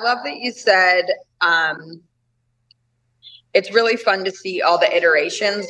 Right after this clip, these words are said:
I'm happy that they're on your show to see Dirty Princess and then see, um,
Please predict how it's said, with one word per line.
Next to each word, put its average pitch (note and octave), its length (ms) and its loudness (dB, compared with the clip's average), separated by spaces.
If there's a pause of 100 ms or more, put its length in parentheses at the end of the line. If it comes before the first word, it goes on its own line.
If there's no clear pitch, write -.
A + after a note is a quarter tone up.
I'm F#3 140 0
happy F3 400 -2
that E3 260 0
they're D#3+ 560 2 (100)
on D#3 300 -6
your D#3 500 2 (600)
show G3 640 2
to G3 80 -2
see F#3 460 -4
Dirty F#3 340 0
Princess F3 880 0
and F3 180 -4
then E3+ 400 -2
see, F3 800 -4 (440)
um, D#3 460 0